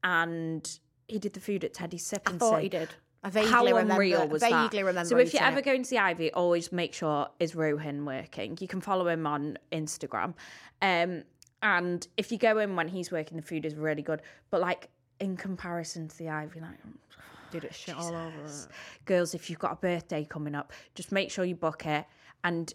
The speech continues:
Speaker 1: like I said, you, do you know what would be a nice thing for girls to do, I
Speaker 2: Mm-hmm.
Speaker 1: feel? On, like, a Saturday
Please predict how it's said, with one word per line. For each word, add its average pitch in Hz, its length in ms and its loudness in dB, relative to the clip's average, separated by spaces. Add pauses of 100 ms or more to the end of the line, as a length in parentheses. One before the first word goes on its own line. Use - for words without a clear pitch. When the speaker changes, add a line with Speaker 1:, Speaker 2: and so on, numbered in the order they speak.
Speaker 1:
like 202 340 4
I - 40 -8
said, 180 360 0 (340)
you, 214 300 -2 (180)
do 220 120 -6
you - 20 2
know 285 140 4
what 277 260 2
would 262 220 0
be 254 140 4
a 233 40 2
nice 220 300 0
thing 214 240 -2
for 196 160 -8
girls 175 560 0
to - 140 -6
do, 170 500 0
I 180 80 -2
Speaker 2:
Mm-hmm. 190 80 -8
Speaker 1:
feel? 202 680 -4 (460)
On, 202 220 2
like, 196 480 0 (100)
a 196 400 2
Saturday 214 1000 0